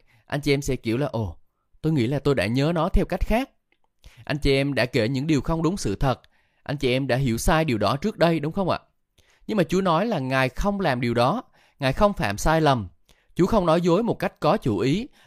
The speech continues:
và Chúa cũng không nói dối một cách vô chủ ý. Chúa không phạm sai lầm và nói, "Ừm, ta đã ở đây một thời gian dài nên, ờ, nó hơi sai một chút." Không, Ngài không phạm sai lầm.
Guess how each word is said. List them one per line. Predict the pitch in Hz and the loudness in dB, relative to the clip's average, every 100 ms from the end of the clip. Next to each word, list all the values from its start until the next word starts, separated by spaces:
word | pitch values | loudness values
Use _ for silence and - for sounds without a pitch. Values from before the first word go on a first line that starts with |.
| _ | _
và | 123 120 | -2 0
Chúa | 143 160 | 2 0
cũng | - 110 | 0 -2
không | - 165 | -2 0
nói | 156 | 0
dối | 165 156 220 | 2 0 2
một | 147 - | -2 -4
cách | 175 - | -8 -6
vô | 135 156 | 0 0
chủ | 147 104 90 | 2 -2 0
ý. | 120 185 226 _ _ - _ - | 0 -2 -8 _ _ -20 _ 2
Chúa | 175 | 2
không | - 202 185 | 4 0 2
phạm | 131 92 | -2 -2
sai | - 143 | -2 -2
lầm | 147 131 107 - | 0 -2 -2 -4
và | 117 | -2
nói, | 120 143 220 _ _ - | 0 -2 -6 _ _ -8
"Ừm, | 131 143 139 135 - _ - - | -4 -2 -4 -8 -12 _ -20 -10
ta | - 151 | -2 2
đã | 117 98 127 175 185 | 2 2 -2 -6 -8
ở | - 101 | -4 0
đây | 156 | 2
một | 165 120 | 0 -2
thời | 131 | -4
gian | 127 143 151 | -2 -2 2
dài | 139 123 110 117 | 2 2 -4 -10
nên, | 120 131 139 | -6 -4 -2
ờ, | 127 127 | -4 -4
nó | 101 151 | -4 -2
hơi | 208 180 | 2 2
sai | 208 175 | 0 -2
một | 127 107 | -4 -4
chút." | 226 - _ _ _ _ _ _ _ | -4 -4 _ _ _ _ _ _ _
Không, | 135 131 117 - - _ | -2 -2 -2 -14 -20 _
Ngài | 127 123 110 | -2 0 2
không | 185 175 | 2 0
phạm | 160 110 90 | -2 -6 -4
sai | - 135 | -2 0
lầm. | 131 120 | 0 -2